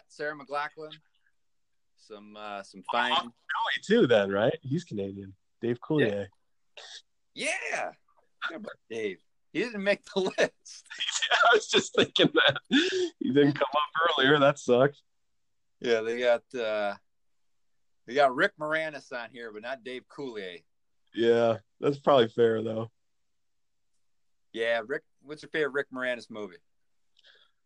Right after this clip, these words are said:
Speaker 1: There's only
Speaker 2: Oh.
Speaker 1: one right answer.
Speaker 2: Well, I don't know, though. Is Ghostbusters a Rick Moranis movie?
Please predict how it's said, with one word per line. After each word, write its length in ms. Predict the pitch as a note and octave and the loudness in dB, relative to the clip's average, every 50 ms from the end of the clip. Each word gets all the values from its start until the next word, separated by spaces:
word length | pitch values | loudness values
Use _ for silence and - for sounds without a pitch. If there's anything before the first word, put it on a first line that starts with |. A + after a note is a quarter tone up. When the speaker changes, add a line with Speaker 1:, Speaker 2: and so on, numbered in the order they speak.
| _ _ _ _ _ _ - - | _ _ _ _ _ _ -20 -14
Speaker 1:
There's 140 | A#2 A#2 A2+ | -12 -8 -4
only 180 | C3+ C3+ C#3+ D3+ | -2 0 0 2
Speaker 2:
Oh. 60 | C#3 | 2
Speaker 1:
one 140 | C3+ C#3+ C3+ A#2+ | 2 0 0 0
right 140 | A2+ A2 G#2+ | -2 -2 -2
answer. 440 | G#2+ G#2+ G#2+ G#2 - - F#2+ F2 - _ _ _ _ _ _ _ _ - | -4 -6 -8 -10 -12 -12 -12 -12 -14 _ _ _ _ _ _ _ _ -4
Speaker 2:
Well, 500 | B2+ C3+ D3+ D#3+ E3 E3+ E3 E3 D3+ - G#2+ | 2 4 6 8 8 8 8 8 6 6 6
I 100 | C3+ D3+ | 6 6
don't 120 | D#3 D#3 | 8 8
know, 220 | D3 F3+ A3 E3 C3 | 8 8 8 6 6
though. 360 | C3 B2 A2+ A2 G#2 G#2 - - | 6 6 6 6 4 0 -4 -6
Is 240 | - B2+ C3 A#2 A2 | -2 -2 -2 0 2
Ghostbusters 720 | - A#2 B2 C3 - - - C#3 C3+ C3+ - C3+ B2+ B2 | 4 4 6 4 4 2 2 0 0 2 0 -2 -2 -2
a 40 | A2 | 0
Rick 200 | G#2 A2 A#2+ - | 0 0 -2 -2
Moranis 440 | G#2+ G#2 G2+ G#2 G#2+ A#2 B2+ - - | -2 -4 -2 0 0 0 -2 -2 -2
movie? 280 | C#3+ D3 D3+ D#3 F3+ | -4 -4 -4 -4 -8